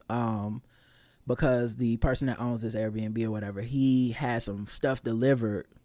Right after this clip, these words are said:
when I was at work, and he was like, "Oh yeah, a maintenance person is gonna come by and put it together. It's like a chair and a, and a cat and, like, a, um, uh, the, the nightstand and, and all this shit. So if you could just,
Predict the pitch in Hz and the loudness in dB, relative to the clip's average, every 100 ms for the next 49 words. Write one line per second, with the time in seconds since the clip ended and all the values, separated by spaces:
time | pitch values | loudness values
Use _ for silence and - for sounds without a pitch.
0 | - 113 113 113 104 101 113 156 139 - | -6 -4 -2 -2 -4 -4 2 2 2 -2
1 | 110 123 113 110 110 107 104 - - - | -4 -2 -4 -4 -4 -4 -6 -10 -20 -20
2 | - - 123 139 139 120 131 147 143 - | -20 -8 2 6 6 4 4 2 2 2
3 | 135 120 120 120 120 131 120 113 110 104 | 0 0 -4 -4 -2 -2 -2 -2 -2 -4
4 | - 110 110 107 131 110 101 110 175 175 | -6 -6 -6 -2 -2 -2 -4 4 6 8
5 | 165 160 156 147 156 - - 117 117 113 | 8 8 6 4 2 -2 -2 0 0 0
6 | 107 101 104 - 147 143 139 135 131 110 | -4 -8 -4 0 4 6 6 6 4 2
7 | 98 95 110 - _ - _ _ - 101 | -2 -6 -8 -12 _ -20 _ _ -6 -6
8 | 95 71 69 71 80 - - 175 156 - | -6 -8 -10 -12 -18 -4 2 4 4 2
9 | 131 131 113 90 113 107 101 117 143 _ | -2 -4 -4 -6 -6 -4 -6 -8 -10 _
10 | - - 82 90 82 92 - 113 - 87 | -14 -8 -4 -4 -6 -16 -14 -12 -12 -4
11 | 139 165 175 - 160 151 151 147 135 117 | 2 2 2 4 4 6 4 4 0 -4
12 | 110 117 127 135 131 - 139 110 127 120 | -6 -6 -2 0 0 0 -2 0 0 0
13 | 135 143 135 131 127 123 | 0 0 0 2 2 0